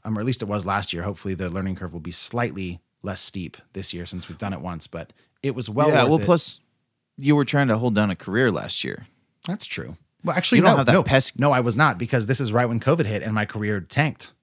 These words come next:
Speaker 1: No more music. So I
Speaker 2: Ah.
Speaker 1: basically, that's why this happened, uh, I think as fluidly as it did, 'cause I had
Speaker 2: That's
Speaker 1: nothing else
Speaker 2: fair.
Speaker 1: to do. <laughs>
Speaker 2: You're like, "I needed purpose.
Speaker 1: Yeah, but
Speaker 2: Let's make a tournament."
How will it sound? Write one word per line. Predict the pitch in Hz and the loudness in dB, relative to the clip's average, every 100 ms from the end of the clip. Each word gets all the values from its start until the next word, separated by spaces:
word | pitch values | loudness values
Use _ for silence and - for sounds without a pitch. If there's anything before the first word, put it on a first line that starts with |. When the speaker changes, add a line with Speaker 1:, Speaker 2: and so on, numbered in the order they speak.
| - | -6
Speaker 1:
No | 117 | 0
more | 139 135 | 2 2
music. | 139 165 - | 2 2 0
So | 98 113 | 2 4
I | 135 113 | 4 4
Speaker 2:
Ah. | |
Speaker 1:
basically, | 131 143 131 110 | 4 2 0 -2
that's | 120 | -2
why | 107 101 117 | -2 0 0
this | 107 | 0
happened, | 113 131 101 95 - | -2 -2 -2 -4 -6
uh, | 101 90 | -8 -6
I | 95 | -6
think | 110 | -6
as | 90 95 | -6 -8
fluidly | - 98 101 104 107 | -8 -8 -8 -6 -6
as | |
it | 92 | -6
did, | - 98 143 _ _ _ - | -6 -6 -8 _ _ _ -6
'cause | 107 | -2
I | |
had | 110 | -2
Speaker 2:
That's | 101 101 95 | 2 0 2
Speaker 1:
nothing | 107 | 2
else | 101 92 | 4 4
Speaker 2:
fair. | 90 | 2
Speaker 1:
to | 101 | -4
do. | 101 92 - - - _ _ | -8 -10 -10 -14 -20 _ _
<laughs> | _ _ _ - | _ _ _ -10
Speaker 2:
You're | 98 98 | -2 2
like, | 90 - | 0 0
"I | 143 147 | 2 4
needed | 143 143 131 120 | 4 2 0 2
purpose. | 147 143 - 117 107 | 4 4 4 2 4
Speaker 1:
Yeah, | 165 98 | 2 4
but | 139 | 2
Speaker 2:
Let's | 151 - | 2 2
make | 156 151 | 2 2
a | |
tournament." | 131 165 151 131 107 | 2 4 4 2 -2